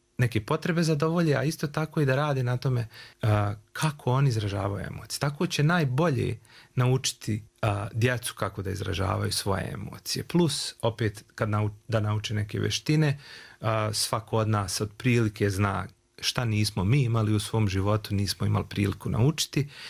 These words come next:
pa šta želimo da damo našoj djeci, pa gdje nam je tu možda potrebno da malo više ipak naučimo nekih vještina. Ali imamo i to sad kad dođemo do tog već dijela, evo, prošli smo, zamislimo, ok, radili smo na sebi,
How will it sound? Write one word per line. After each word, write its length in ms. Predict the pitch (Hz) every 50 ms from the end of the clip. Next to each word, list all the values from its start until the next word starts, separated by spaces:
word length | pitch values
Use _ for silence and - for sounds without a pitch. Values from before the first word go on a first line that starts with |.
| - - -
pa 100 | - 110
šta 220 | 104 - - 117 104
želimo 400 | 101 107 104 104 104 95 98 101
da 140 | 98 104
damo 320 | 101 101 107 107 104 101 101
našoj 340 | 98 92 98 - - - 107
djeci, 400 | 107 135 160 180 180 - - - -
pa 100 | - 127
gdje 260 | 120 120 131 139 135
nam 180 | 127 120 117 117
je 60 | 107
tu 180 | - - 120
možda 320 | 107 104 104 107 101 107 107
potrebno 640 | 107 - - - 113 101 - - 104 - 104 101
da 180 | 98 95 107 107
malo 380 | 107 110 107 110 107 107 107 - _ -
više 340 | 113 110 117 - - 107 104
ipak 280 | 104 - 98 - -
naučimo 420 | - 104 107 104 101 - 104 101 98
nekih 340 | 95 98 - - 98 -
vještina. 540 | 90 90 - - - - 107 101 98 - - - - -
Ali 200 | - 120 117 -
imamo 400 | - 131 147 151 151 151 156 160
i 80 | 165
to 180 | 151 - 156 139
sad 240 | - - 139 - -
kad 140 | - 131
dođemo 360 | 123 135 135 117 110 104 98 104
do 140 | 101 101
tog 200 | - - 101 90
već 220 | 101 98 90 - -
dijela, 440 | - - 62 - - - - 151 135
evo, 120 | 101 90 - -
prošli 280 | - - 101 95 90 -
smo, 200 | - - 92 82 -
zamislimo, 640 | 92 95 95 92 90 - - - - - - - - - -
ok, 140 | - 107 - -
radili 400 | 101 95 95 95 95 98 95 92
smo 180 | - - -
na 160 | 85 - 107
sebi, 380 | 110 - - 135 123 123 117 -